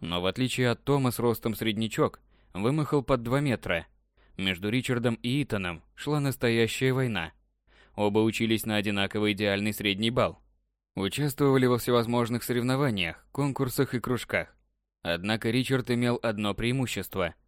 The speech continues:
недоступное ненавистному сопернику: красоту. Тёмные глаза, чёрные, словно уголь, волосы с неизменной косой чёлкой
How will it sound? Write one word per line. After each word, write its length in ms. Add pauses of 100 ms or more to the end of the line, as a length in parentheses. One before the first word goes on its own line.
(200)
недоступное 840
ненавистному 680
сопернику: 760 (380)
красоту. 600 (720)
Тёмные 420
глаза, 560 (100)
чёрные, 600
словно 460
уголь, 300 (360)
волосы 600
с 80
неизменной 640
косой 380
чёлкой 580